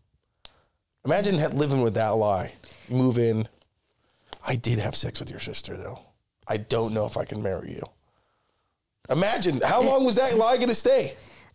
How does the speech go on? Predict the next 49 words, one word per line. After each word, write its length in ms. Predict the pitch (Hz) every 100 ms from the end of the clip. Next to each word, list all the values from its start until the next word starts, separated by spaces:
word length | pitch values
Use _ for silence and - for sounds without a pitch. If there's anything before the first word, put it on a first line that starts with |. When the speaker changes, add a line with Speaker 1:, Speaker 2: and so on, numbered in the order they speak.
| 220
Speaker 2:
I 40 |
don't 220 | 240 254
know, 220 | 262 240 170
but, 200 | 196 -
I 140 | 226
mean, 120 | 233 240
it 120 | 233
is 160 | 262
fucked 300 | - 247 240 247
up, 240 | 262 -
though, 360 | 180 156 156 -
to 80 | 214
say 140 | 208 240
that 100 | 233
you 140 | 220
love 180 | 202 220
someone 320 | - 202 190
so 120 | 190 180
much 380 | 180 190 175
and 140 | 175 175
then 320 | 170 170 170
Speaker 1:
Well, 240 | 151 160 - - - _ _ _ -
and 100 | 131
then 80 | 123
cheat 240 | - 196
on 160 | 120 80
'em. 80 | 90
Exactly. 580 | - 131 143 143 - 90 -
That's 180 | 117
what 80 | 127
I 120 | 135
said 200 | 151 117
when 140 | 104 117
I 60 | 123
did 180 | 147
it. 240 | 123 - - - - - - - - - - _ _ _ - -
So, 420 | - 107 101 107 - - _ -
you 100 | 113
know, 120 | 101
I'm 220 | - 127
not 200 | 135 127
a 40 | 117
saint, 360 | - 147 143 - - -
but 300 | 120 117 - - - - _ _ _ _ _ _ _ _ _ - - - - - - - -
Speaker 2:
Neither 300 | 220 269 240
one 140 | 220
of 100 | 202
you 120 | 165 160
were. 300 | 143 147